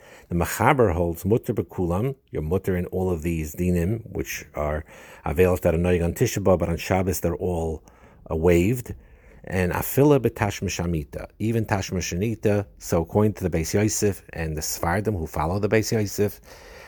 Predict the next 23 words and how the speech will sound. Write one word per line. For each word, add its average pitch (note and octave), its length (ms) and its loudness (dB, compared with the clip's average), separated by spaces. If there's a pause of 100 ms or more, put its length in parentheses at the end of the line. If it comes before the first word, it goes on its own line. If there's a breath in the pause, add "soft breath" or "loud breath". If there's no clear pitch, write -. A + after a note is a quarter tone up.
(120)
tashma A#2 300 4
shamita G2 460 0
marital F#2 500 0
relations G2 680 -2 (440 loud breath)
is E2+ 180 0
completely E2 460 -2
permitted, A2+ 520 2 (440 soft breath)
because D#2+ 320 -2
they G#2 180 6
go, G2 400 2
the E2+ 60 -6
Machaber, F#2+ 680 -2 (120)
according F2+ 280 -2
to E2+ 120 -10
the E2 80 -4
opinion F#2+ 500 -2
that E2+ 260 -4
the E2 80 -6
Devarim F#2+ 360 2
Shebetzina A2+ 720 0 (140)
are F#2+ 100 -4
not F2+ 220 -2
noyeg F2+ 420 -2